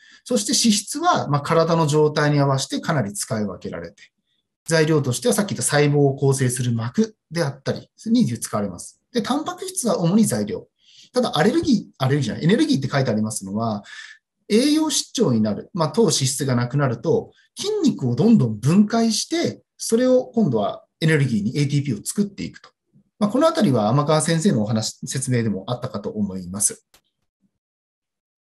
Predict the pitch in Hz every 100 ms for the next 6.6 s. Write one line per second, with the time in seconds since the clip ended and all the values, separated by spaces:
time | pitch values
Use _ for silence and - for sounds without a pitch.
0 | _ _ _ _ _ - 247 233 - 285
1 | 135 170 165 151 151 202 214 226 240 220
2 | 254 208 135 110 143 214 202 117 101 135
3 | 139 135 131 151 285 233 135 123 87 -
4 | - - _ _ - - - _ - 127
5 | 107 127 185 294 294 285 - - 113 196
6 | 339 156 120 - -